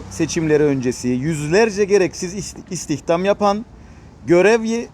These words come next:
yerine gitmeyen yandaş memura, öğretmen ve işçilere gereksiz maaş ödeyen,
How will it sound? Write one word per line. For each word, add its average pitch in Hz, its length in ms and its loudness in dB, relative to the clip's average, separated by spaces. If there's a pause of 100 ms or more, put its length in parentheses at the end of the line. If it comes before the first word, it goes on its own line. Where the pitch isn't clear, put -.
(140)
yerine 180 400 2
gitmeyen 196 520 -4
yandaş 165 480 -2
memura, 160 500 2
öğretmen 165 760 2
ve 185 80 2
işçilere 151 440 -2
gereksiz 165 500 -2
maaş 147 340 0
ödeyen, 113 380 -2